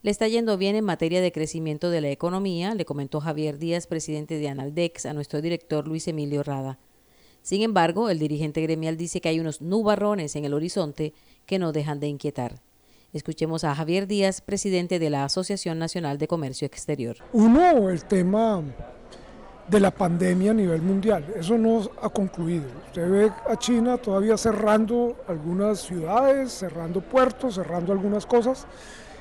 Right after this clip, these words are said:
Speaker 2: Eso, eso, pues, no va a desaparecer en el inmediato futuro, particularmente con esa política de covid cero que lleva, pues, llevó a confinar cuatrocientos millones de,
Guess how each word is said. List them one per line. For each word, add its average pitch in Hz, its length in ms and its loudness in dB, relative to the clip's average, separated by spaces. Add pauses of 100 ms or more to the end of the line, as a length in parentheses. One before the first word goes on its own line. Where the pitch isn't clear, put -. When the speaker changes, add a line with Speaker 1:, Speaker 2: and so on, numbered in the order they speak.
(100)
Speaker 2:
Eso, 202 400 6 (160)
eso, 190 400 2 (840)
pues, - 380 -12 (180)
no 180 220 2
va 190 140 2
a - 20 4
desaparecer 170 720 -4
en 185 100 -2
el 165 140 -4
inmediato 147 340 -10
futuro, 180 380 -4
particularmente 185 680 -2
con 214 160 -4
esa 175 140 -4
política 190 500 -2 (380)
de 208 100 4
covid 190 400 4
cero 208 400 4 (760)
que 180 120 0
lleva, 180 480 0 (840)
pues, - 220 -12
llevó 170 340 0
a 285 80 2
confinar 220 880 2
cuatrocientos 196 720 0
millones 226 440 2
de, 180 180 2